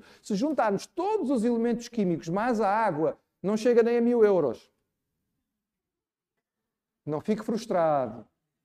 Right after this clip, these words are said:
Eu ainda não terminei. Mas quando nós lemos esta parte, parece que ficamos um bocadinho mais diminuídos, não é? Afinal, o homem extraordinário foi feito à imagem de Deus, mas do pó da terra.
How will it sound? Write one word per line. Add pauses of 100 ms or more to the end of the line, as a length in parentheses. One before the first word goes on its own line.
(720)
Eu
ainda
não
terminei. (920)
Mas
quando
nós
lemos
esta
parte,
parece
que
ficamos
um
bocadinho
mais
diminuídos,
não
é?
Afinal, (220)
o
homem
extraordinário (280)
foi
feito
à
imagem
de
Deus, (420)
mas
do
pó (180)
da
terra.